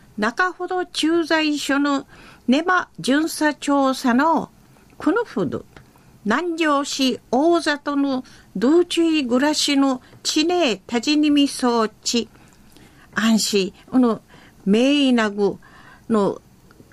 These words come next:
ところ、うて、近ぐるし、うほじん騙さってとらったる詐欺事件の相びいたしが、不自然な電話、ねやびらんたがや、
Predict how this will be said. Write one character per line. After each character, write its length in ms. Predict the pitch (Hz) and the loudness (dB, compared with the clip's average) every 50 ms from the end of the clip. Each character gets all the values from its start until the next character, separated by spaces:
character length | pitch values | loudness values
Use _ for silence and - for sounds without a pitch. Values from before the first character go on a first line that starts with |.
| - - | -20 -8
と 120 | - 196 | -6 -6
こ 180 | 185 - 285 294 | -2 0 2 2
ろ、 260 | 277 220 160 - - - - - - - - _ _ - | 4 2 0 -2 -4 -12 -20 -20 -20 -20 -20 _ _ -2
う 120 | 214 240 | -2 -2
て、 300 | 233 - 240 208 147 - - - - - | 0 0 0 0 0 -2 -6 -12 -12 -10
近 320 | - - - - 196 220 | -10 -8 -6 -4 -4 -4
ぐ 220 | - - 220 233 233 | -2 0 0 0 2
る 140 | 214 220 214 | 2 0 -2
し、 500 | - - - - - - - 269 240 226 - - - - - - - - - - _ _ - _ _ - _ _ _ - - - - - - - | -2 -4 -6 -6 -4 -4 -4 -4 -4 -6 -8 -16 -20 -20 -20 -20 -20 -20 -20 -20 _ _ -20 _ _ -20 _ _ _ -20 -20 -20 -20 -20 -10 -4
う 100 | - 269 | -4 -2
ほ 240 | 277 - 381 403 392 | 0 2 2 2 2
じ 220 | 349 370 339 339 | 2 0 -2 -2
ん 180 | 330 330 320 - - _ | -2 -4 -6 -10 -14 _
騙 300 | - 175 180 208 247 339 | -4 0 2 2 2 2
さ 180 | 339 - - 269 | 0 0 -2 -4
っ 60 | 247 | -4
て 300 | - _ _ _ 214 202 | -4 _ _ _ -2 -2
と 180 | 190 - 226 226 | 0 -2 -2 0
ら 120 | 247 294 | 0 0
っ 80 | 294 294 - - _ - - | 0 -2 -6 -18 _ -8 -6
た 100 | 269 269 | -4 -4
る 220 | 262 262 254 254 - - - - - - | -4 -4 -6 -8 -10 -16 -20 -20 -20 -14
詐 280 | - - - - 285 330 | -10 -8 -2 -2 -2 0
欺 260 | - 392 359 277 214 | 2 2 2 2 0
事 200 | 214 - 233 247 | -2 -2 -2 -2
件 400 | - - 294 285 254 254 254 254 | -2 -2 -2 0 2 4 4 4
の 160 | 262 285 - | 4 2 0
相 260 | - - 247 247 247 226 | 0 -2 0 0 0 0
び 240 | 220 233 226 220 | 0 0 0 0
い 60 | 208 196 | 0 -2
た 160 | - 202 196 | -2 -4 -4
し 220 | - - - 247 | -2 -2 -2 0
が、 180 | 226 202 170 - - - - - - - - - - | 0 -2 -2 -4 -10 -20 -20 -20 -20 -20 -20 -20 -14
不 120 | - - | -10 -8
自 240 | - - 254 269 247 | -4 0 0 0 0
然 160 | 226 226 220 | 2 2 2
な 180 | 202 185 185 180 | 2 2 0 -2
電 400 | 175 202 226 247 277 302 302 285 | -2 -2 0 0 0 2 2 2
話、 380 | 285 285 285 285 277 269 262 - - - - - - - - - - - - - | 2 4 4 2 2 0 -2 -4 -12 -20 -20 -20 -20 -20 -20 -20 -20 -20 -2 0
ね 300 | 190 202 240 277 294 311 | 2 4 4 4 4 4
や 120 | 320 320 | 2 0
び 180 | 320 - 302 302 | 2 2 2 2
ら 140 | 320 320 339 | 2 2 0
ん 100 | 392 403 | -2 -2
た 180 | - 381 349 | -2 -2 0
が 140 | 349 320 302 | 2 0 0
や、 360 | 302 294 294 294 285 254 240 | 0 0 2 2 2 0 -2